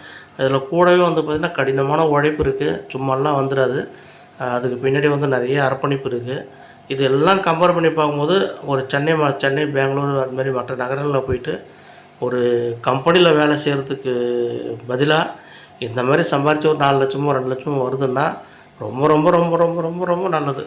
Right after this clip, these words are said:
நம்ம உடலும் நல்லா இருக்கும் ஆரோக்கியமா. ரெண்டாவது வந்து பார்த்தீங்கன்னா, நம்ம உடல் உழைப்பு காலையிலேருந்து மதியம் வரைக்கும் ஒரு ஆறு மணி நேரம் தொடர் வேலையாக செய்யும்போது உடல் வந்து ரொம்ப ஆரோக்கியமா இருக்கும். ப்ளஸ் வெயில், மழை, தண்ணி எல்லாத்துலேயும் உடம்பு இருக்கும்போது அந்த உடல் வந்து எல்லாத்துக்கும் ஏற்ற மாதிரி மாறிடும்.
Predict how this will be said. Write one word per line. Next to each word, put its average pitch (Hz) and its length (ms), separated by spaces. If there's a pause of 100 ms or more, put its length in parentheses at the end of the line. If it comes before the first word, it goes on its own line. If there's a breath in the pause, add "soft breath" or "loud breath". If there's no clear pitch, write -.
நம்ம 123 180
உடலும் 131 380
நல்லா 156 260
இருக்கும் 156 240
ஆரோக்கியமா. 143 540 (680 loud breath)
ரெண்டாவது 135 340
வந்து 151 160
பார்த்தீங்கன்னா, 151 320
நம்ம 139 120
உடல் 135 180
உழைப்பு 147 300
காலையிலேருந்து 135 600
மதியம் 135 260
வரைக்கும் 135 300
ஒரு 131 100
ஆறு 127 220
மணி 127 180
நேரம் 147 180
தொடர் 131 240
வேலையாக 139 460
செய்யும்போது 131 520 (480 loud breath)
உடல் 143 300
வந்து 147 240
ரொம்ப 147 440
ஆரோக்கியமா 147 340
இருக்கும். 139 320 (580 loud breath)
ப்ளஸ் 151 300
வெயில், 139 260
மழை, 143 360
தண்ணி 135 340
எல்லாத்துலேயும் 151 420
உடம்பு 143 240
இருக்கும்போது 139 560
அந்த 127 240
உடல் 131 260
வந்து 139 260
எல்லாத்துக்கும் 143 480
ஏற்ற 135 180
மாதிரி 139 260
மாறிடும். 135 440